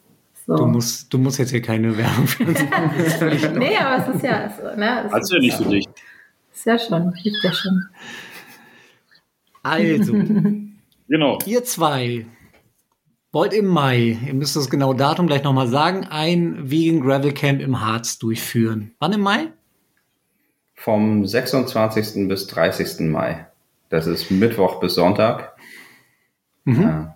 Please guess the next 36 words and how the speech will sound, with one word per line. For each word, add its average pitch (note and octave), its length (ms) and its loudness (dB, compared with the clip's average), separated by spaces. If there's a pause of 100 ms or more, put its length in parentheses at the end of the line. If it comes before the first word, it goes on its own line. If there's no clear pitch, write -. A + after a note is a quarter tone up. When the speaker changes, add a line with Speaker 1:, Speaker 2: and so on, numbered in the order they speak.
Speaker 4:
genau. D#2+ 420 -2 (340)
Keines A2+ 440 0
der G#2 120 2
Feiertagswochenenden, G#2+ 1200 2 (520)
also E2+ 280 0
bewusst G#2 500 0
nicht. - 460 -2 (960)
Ähm, F2 400 0
zum F2+ 160 -2
einen, F2 220 2
damit F2+ 280 2
weniger G2+ 340 2
auf - 120 -2
den F#2 180 2
Wanderwegen A2 480 2
los G#2+ 320 2
ist. - 420 -4 (380)
Zum - 180 -2
Speaker 3:
Ja. - 60 -2
Speaker 4:
anderen, F2 420 2
ähm, E2+ 440 0
weil E2+ 280 2
es - 160 -8
so G2 120 0
viel F#2+ 220 0
andere F2+ 260 0
Veranstaltungen F2+ 840 0
an F2 200 2
Pfingsten F#2+ 360 -2
und F2 140 0
Himmelfahrt F2+ 560 0
gibt - 280 -4
und E2 340 0
irgendwelche F2 500 0
familiären E2+ 520 0
Verpflichtungen, D#2+ 720 -2